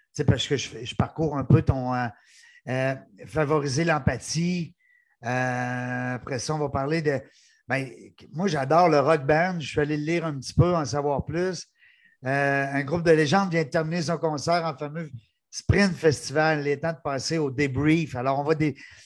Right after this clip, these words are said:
on va regarder, comme tu dis très bien tantôt, Ben, les erreurs qu'on a faites, comment on peut s'améliorer. Que-,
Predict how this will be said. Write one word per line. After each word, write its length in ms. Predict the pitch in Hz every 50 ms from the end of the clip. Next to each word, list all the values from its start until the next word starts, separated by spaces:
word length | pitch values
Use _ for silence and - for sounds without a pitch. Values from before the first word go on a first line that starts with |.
| _ _ -
on 80 | 131 139
va 80 | 160
regarder, 420 | 151 147 160 160 156 147 160 196 -
comme 200 | - 175 156 117
tu 140 | - - 127
dis 160 | 123 156 151
très 220 | - - 147 135
bien 200 | 131 127 160 175
tantôt, 400 | 165 165 135 120 110 - 170 175
Ben, 320 | 156 156 156 165 165 151 127 - _ _ _ _ _ _ _ _ _
les 200 | 120 123 117 135
erreurs 260 | 127 123 147 151 147
qu'on 160 | - 139 127 127
a 80 | 123
faites, 300 | 110 - 160 160 160 156
comment 220 | 151 135 143 151 147
on 40 |
peut 100 | - -
s'améliorer. 800 | - - 139 127 127 127 127 127 123 127 151 165 165 165 170 165 -
Que-, 60 | 143